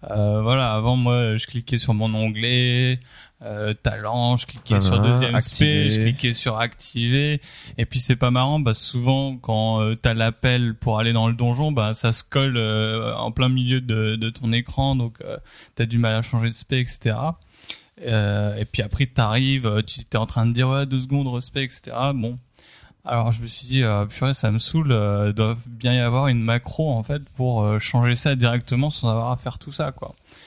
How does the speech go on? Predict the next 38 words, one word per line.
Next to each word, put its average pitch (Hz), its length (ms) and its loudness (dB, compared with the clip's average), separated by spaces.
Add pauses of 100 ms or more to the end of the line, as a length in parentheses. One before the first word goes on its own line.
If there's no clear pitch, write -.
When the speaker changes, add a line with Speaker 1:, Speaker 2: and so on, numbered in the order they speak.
(200)
Speaker 1:
Donc, - 160 -6
je - 60 -4
suis 135 100 4
allé 120 160 4
voir 110 180 0
sur - 180 0
le 139 140 2
net, 139 420 0 (120)
et 127 120 0
en 113 160 -4
effet, 139 480 -6 (460)
une 135 160 2
petite - 220 -2
macro 147 360 2
toute 165 220 -6
bête, 123 420 -2 (220)
euh, 113 460 0
vous, 123 340 -4
vous 165 240 -2
créez 123 240 -2 (120)
donc 117 180 0
votre 151 240 -4
macro, 131 480 -2 (440)
et 135 120 -2
puis - 180 -4
vous 127 120 -2
tapez 127 440 0
juste 135 480 -2
slash 127 640 0 (140)
use 135 720 2 (320)
talent 139 540 0
au 127 120 0
pluriel, 123 480 0 (880)
et 127 100 2
puis - 320 -4
un 147 240 0
ou 143 100 0
deux 113 200 0